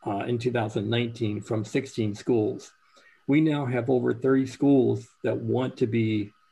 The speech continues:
invited to the competition. So the, the numbers are just exploding.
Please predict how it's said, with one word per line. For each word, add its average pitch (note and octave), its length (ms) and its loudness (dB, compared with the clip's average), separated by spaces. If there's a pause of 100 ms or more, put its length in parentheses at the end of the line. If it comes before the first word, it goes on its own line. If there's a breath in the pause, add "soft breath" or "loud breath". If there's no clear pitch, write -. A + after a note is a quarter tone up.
(160)
invited A#2+ 640 2 (100)
to C3 160 2
the A#2 100 0
competition. A2+ 840 -6
So B2 160 0
the, A2+ 200 0 (140)
the C3+ 80 -2
numbers B2 420 0
are G#2+ 120 -2
just A2+ 320 -4
exploding. A#2 760 -2